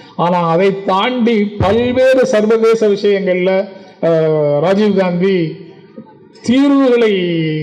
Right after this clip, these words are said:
ஏற்படுத்துவதற்கு மிக முக்கியமான பங்களிப்பை கொடுத்திருக்கிறார்ங்கிறது ரொம்ப, ரொம்ப முக்கியமான செய்தி.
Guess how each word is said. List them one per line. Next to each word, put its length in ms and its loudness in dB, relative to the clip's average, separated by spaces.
ஏற்படுத்துவதற்கு 1120 0
மிக 240 2
முக்கியமான 840 0
பங்களிப்பை 800 -2
கொடுத்திருக்கிறார்ங்கிறது 1000 0
ரொம்ப, 200 0
ரொம்ப 320 0
முக்கியமான 540 -2
செய்தி. 340 -4